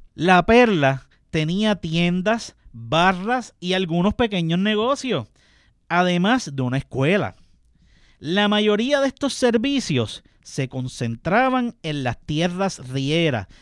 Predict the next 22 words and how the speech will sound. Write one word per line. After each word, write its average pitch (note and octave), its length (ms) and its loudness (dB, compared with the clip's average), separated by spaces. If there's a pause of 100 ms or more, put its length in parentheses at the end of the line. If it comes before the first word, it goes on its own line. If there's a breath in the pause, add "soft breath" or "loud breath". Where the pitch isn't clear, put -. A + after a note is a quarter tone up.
(100)
cerca E3+ 460 -2
de A3+ 80 0
las A3+ 120 2
murallas, G#3 640 2 (220 soft breath)
como A3+ 220 -2
la D#3+ 140 2
calle F3+ 480 0 (200 soft breath)
Lucila C3 520 -2
Silva, G#3+ 560 0 (180 soft breath)
la C3+ 220 -2
calle D#3 400 -2
Felisa F3+ 560 -2
Silva D3+ 500 -4 (220 soft breath)
y D#3+ 140 -4
la D3 120 0
avenida E3+ 640 0
Bajada C3 460 2
Matadero. A#2 720 -2 (500 soft breath)
Lo G3 260 0
que G3 140 -2
nos F#3+ 160 -2
sugiere F#3 680 -2